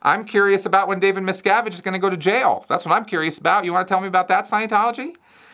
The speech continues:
So that didn't go over so well. And, uh, and it's like, you know, these guys, if, if Scientology really, really, really wanted to clean up their name, they, their image,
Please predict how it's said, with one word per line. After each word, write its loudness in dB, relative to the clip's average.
So 2
that 2
didn't -4
go 2
over -4
so -2
well. -2
And, -2
uh, 2
and -2
it's -10
like, 0
you -6
know, -4
these 0
guys, -2
if, 0
if 0
Scientology 0
really, 0
really, 0
really 0
wanted 0
to -2
clean 0
up -2
their 2
name, -4
they, 0
their 0
image, -4